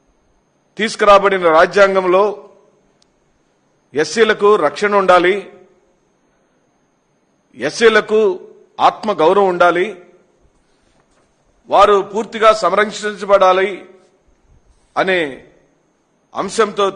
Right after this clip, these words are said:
తీసుకురాబడిన చట్టాలను ఈ రోజున చంద్రబాబు నాయుడు రాజకీయంగా వాడుకునే దిగజారుడు రాజకీయ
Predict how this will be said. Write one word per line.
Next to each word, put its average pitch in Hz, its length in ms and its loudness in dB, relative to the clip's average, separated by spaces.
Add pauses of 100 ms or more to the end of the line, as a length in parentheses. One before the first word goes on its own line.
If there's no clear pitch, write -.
తీసుకురాబడిన 160 560 -6 (140)
చట్టాలను 175 520 -6 (760)
ఈ 131 180 -12
రోజున 196 260 0 (460)
చంద్రబాబు 170 460 -2 (100)
నాయుడు 170 260 -6 (1300)
రాజకీయంగా 202 580 0 (140)
వాడుకునే 190 500 0 (760)
దిగజారుడు 202 640 4 (360)
రాజకీయ 156 340 -2